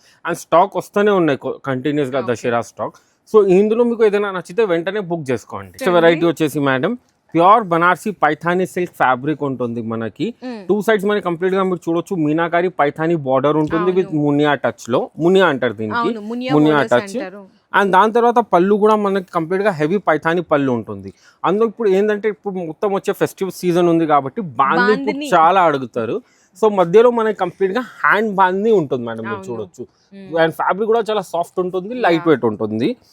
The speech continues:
Speaker 1: బాడీలో మనకి బాందీ వచ్చింది కాబట్టి బ్లౌజ్ మనకి కంప్లీట్ గా బూటా ఇచ్చేసినాం మనం, మేడం.
Speaker 2: ఓకే, ఓకే.
Speaker 1: బూటా with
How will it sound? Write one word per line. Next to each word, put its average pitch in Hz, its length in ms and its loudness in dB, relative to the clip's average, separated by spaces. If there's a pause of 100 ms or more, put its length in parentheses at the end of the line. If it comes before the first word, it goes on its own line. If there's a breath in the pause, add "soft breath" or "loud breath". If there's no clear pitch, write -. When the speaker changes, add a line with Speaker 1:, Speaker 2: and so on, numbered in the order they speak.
(280 soft breath)
Speaker 1:
బాడీలో 185 540 4
మనకి 233 320 2
బాందీ 180 420 2
వచ్చింది 196 280 -2
కాబట్టి 160 400 2
బ్లౌజ్ 170 420 2
మనకి 202 260 0
కంప్లీట్ 175 360 -2
గా 214 100 4
బూటా 170 380 -2
ఇచ్చేసినాం 113 440 -6
మనం, 98 140 -14 (160)
మేడం. 95 200 -14 (120)
Speaker 2:
ఓకే, 226 400 -12
ఓకే. 170 240 -16
Speaker 1:
బూటా 175 280 2
with 214 180 -2